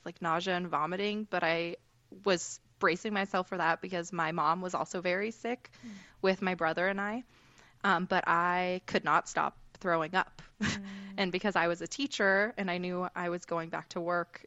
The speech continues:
Speaker 1: in a month, I knew that I had to get it under control. Um, so I was super thankful that I got put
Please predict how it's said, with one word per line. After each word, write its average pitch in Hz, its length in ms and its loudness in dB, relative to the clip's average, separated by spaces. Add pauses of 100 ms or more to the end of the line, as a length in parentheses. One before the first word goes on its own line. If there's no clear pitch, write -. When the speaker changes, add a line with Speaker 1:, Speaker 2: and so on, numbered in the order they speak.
Speaker 1:
in 190 120 -2
a 170 80 -2
month, 170 280 -2 (200)
I 185 120 -2
knew 170 200 -6
that 165 160 -4
I - 40 -2
had 170 140 -6
to 160 80 -6
get 160 160 -4
it 160 60 -4
under 165 180 -8
control. 165 540 -6 (880)
Um, 185 340 8
so 202 160 2
I 185 60 8
was 185 100 2
super 233 260 6
thankful 208 480 6
that 175 360 2
I 180 100 -4
got 170 220 0
put 180 300 2